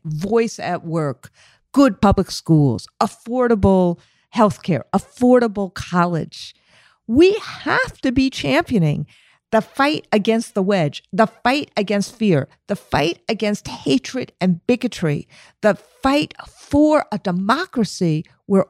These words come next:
all people have voice. And we have to do both at the same time. And that's the urgency of this election. And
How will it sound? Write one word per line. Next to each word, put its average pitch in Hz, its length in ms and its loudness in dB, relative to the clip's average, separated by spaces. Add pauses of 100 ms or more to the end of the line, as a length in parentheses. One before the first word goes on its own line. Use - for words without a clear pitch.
all 185 260 0
people 143 400 -6
have 160 220 -10
voice. - 420 -10 (380)
And 190 100 2
we 233 100 0
have 214 380 -8
to 214 80 0
do 160 280 -2 (220)
both 247 480 -2 (140)
at 175 200 -2
the 170 60 -2
same 143 360 -4
time. 151 320 -8 (120)
And 185 220 -2
that's - 400 -4
the 262 180 -8 (120)
urgency 165 640 -4 (120)
of 156 180 -6
this 160 260 0 (100)
election. - 560 -6 (480)
And 185 400 0